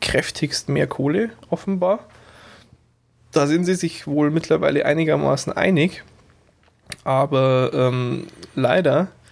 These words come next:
ist, äh, noch lange nicht alles in trockenen Tüchern. Und zwar gab's jetzt irgendwie so ein Pressestatement, "Ja, alles gut, wir haben uns jetzt alle geeinigt." Und Anfang zweitausendzwölf kann dann schon die nächste Staffel kommen.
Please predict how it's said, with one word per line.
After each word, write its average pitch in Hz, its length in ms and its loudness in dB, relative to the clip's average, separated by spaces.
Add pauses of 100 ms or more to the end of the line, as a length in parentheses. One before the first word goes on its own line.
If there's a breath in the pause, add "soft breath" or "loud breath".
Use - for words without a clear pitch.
(520 loud breath)
ist, 165 300 -4
äh, - 60 -2
noch - 580 -2
lange 160 240 0
nicht 165 260 0
alles 156 180 2
in 151 80 -2
trockenen 151 320 -2
Tüchern. 131 480 -2 (140)
Und 156 140 -10
zwar - 220 0
gab's 151 240 0
jetzt 151 240 -2
irgendwie 147 240 -2
so 143 200 0
ein 147 360 -2
Pressestatement, 175 840 0
"Ja, 165 420 2
alles 135 260 2
gut, 214 340 -2
wir 147 320 -2
haben 143 140 -6
uns 143 160 -8
jetzt - 180 -12
alle 147 180 -2
geeinigt." 165 460 -2 (540 loud breath)
Und 139 480 -2
Anfang 156 580 0
zweitausendzwölf 151 1500 -2
kann 151 240 -2
dann 139 140 -2
schon 147 180 -4
die 143 80 0
nächste 135 340 -2
Staffel 147 380 -2
kommen. 139 360 -2